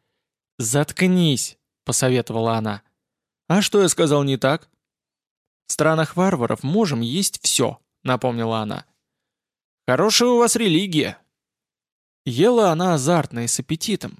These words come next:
как, впрочем, и всё, что делает и чем занимается. Я даже залюбовался.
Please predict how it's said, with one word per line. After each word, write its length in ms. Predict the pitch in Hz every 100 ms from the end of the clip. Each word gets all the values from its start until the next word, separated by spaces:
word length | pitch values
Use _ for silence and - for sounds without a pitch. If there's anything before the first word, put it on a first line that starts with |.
| _
как, 240 | - 143
впрочем, 640 | - - 151 - 131 120 -
и 120 | - 131
всё, 260 | - 147
что 180 | 123 120
делает 600 | 117 147 165 147 - -
и 80 | -
чем 220 | 110 135
занимается. 680 | 120 123 123 113 107 - - - _ _ _ _ _ _ -
Я 120 | 135
даже 220 | 135 127
залюбовался. 760 | 127 131 123 127 123 110 - -